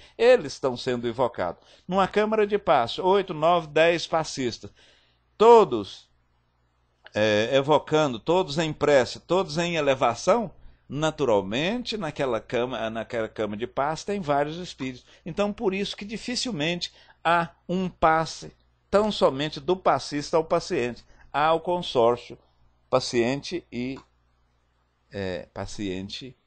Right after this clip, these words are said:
e, e, e, paciente, espírito e passista, né? Essa tríade, troca de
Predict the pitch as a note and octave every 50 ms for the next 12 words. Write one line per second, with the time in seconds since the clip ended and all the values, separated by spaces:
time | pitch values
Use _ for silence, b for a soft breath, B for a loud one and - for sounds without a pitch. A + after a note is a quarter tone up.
0 | _ _ _ _ _ _ _ _ _ _ - G#2+ G2 - A2 G2 E2+ D#2 F#2+ G2
1 | _ _ _ F2 - - _ _ _ - C#3 C#3 - - E3+ F3 F#3+ G3+ - G#3+
2 | F#3 - - - F3+ F#3 F#3 - G3+ F#3+ G#3 G3 G3 - - - G#2+ G2 - -
3 | F#2+ B2 C#3 C3 B2+ - D#3 C#3 - - G2+ F#2+ F2 E2 D2+ - - - - -
4 | G#2 G#2+ A2+ - - G#2 F#2 G2+ G#2+ G#2+ G#2